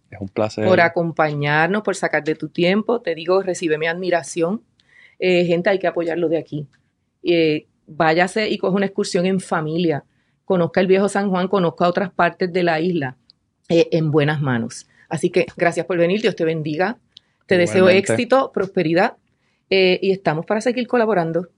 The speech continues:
Speaker 1: Igualmente, María, muchas gracias por su tiempo, su atención, este espacio, de verdad, que Dios la bendiga mucho y en-, y estoy encantado con lo que usted está haciendo, velando por las personas y su seguridad, y las personas deberían,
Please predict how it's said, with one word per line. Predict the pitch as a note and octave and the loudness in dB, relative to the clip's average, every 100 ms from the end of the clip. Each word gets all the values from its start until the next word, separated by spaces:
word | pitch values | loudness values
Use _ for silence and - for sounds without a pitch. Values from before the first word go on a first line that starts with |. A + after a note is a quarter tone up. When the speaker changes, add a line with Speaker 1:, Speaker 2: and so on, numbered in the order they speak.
| _ | _
Speaker 1:
Igualmente, | A#2+ G#2 G#2 G#2+ G#2 G#2+ G#2 | -6 -2 0 2 2 2 0
María, | G2+ G2+ G2+ | 2 0 -2
muchas | G2+ A2+ G#2+ | -2 -2 0
gracias | A2 A2 G#2+ | 0 0 -2
por | G#2 | -4
su | - F#2 | -4 -6
tiempo, | G2 A2 C3+ C#3 C#3 | 0 2 0 0 -2
su | C3+ | -2
atención, | - F#2 G2 G#2 A2+ B2+ A2 | -6 -6 -4 0 2 2 -2
este | - - | -4 -12
espacio, | - G2+ G#2+ B2 - B2 A#2 | -6 2 4 4 0 -4 -4
de | G#2+ | -4
verdad, | G2+ G2 G2 G#2 G#2+ | -6 -6 -2 -2 -2
que | G2 | -6
Dios | G2 | -8
la | G2 | -8
bendiga | G2+ G#2 G#2+ G#2+ | -8 -4 0 0
mucho | G#2 A2 A#2 - A2 | 0 -2 -4 -2 0
y | G#2 | 0
en-, | G2 G2 | -4 -8
y | G#2+ | -8
estoy | G2+ - G#2 A#2 B2+ C#3 _ _ | -10 -4 2 4 2 -2 _ _
encantado | G2+ G#2 G2+ G#2 A2 B2+ C#3 | -6 -2 -4 -2 2 4 4
con | B2+ A2+ | 2 -2
lo | |
que | A2 | -4
usted | G#2+ G#2 | -4 -4
está | - G#2 | -4 -6
haciendo, | A2 A2+ A#2+ B2 | -2 0 2 4
velando | A2+ G#2 G#2 G2+ | 4 2 0 0
por | G2+ | 0
las | G2+ | 0
personas | - G2 - G#2+ A2+ A2+ | -2 -12 -4 -2 0 -4
y | |
su | G2+ | -10
seguridad, | - G2+ G2 G2 G#2+ B2 B2 _ _ - _ _ | -6 -4 -2 -2 2 2 0 _ _ -20 _ _
y | G2+ G2+ G2 | 0 2 2
las | G2 - | 0 -2
personas | G2 F#2+ G2+ | -4 -2 -2
deberían, | G#2+ G#2 G2+ - G2 | 0 2 0 -2 -4